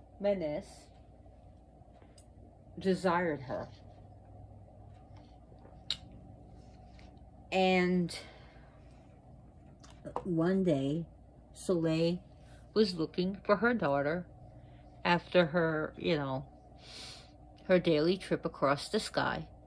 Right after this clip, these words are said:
And she found the young lady.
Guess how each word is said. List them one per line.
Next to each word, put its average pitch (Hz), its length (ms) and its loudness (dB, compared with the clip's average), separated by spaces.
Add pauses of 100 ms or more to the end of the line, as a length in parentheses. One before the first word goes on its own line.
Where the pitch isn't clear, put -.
(360)
And 214 160 2
she 240 160 0
found 226 600 2 (280)
the 185 100 2
young 175 340 4
lady. 147 480 -2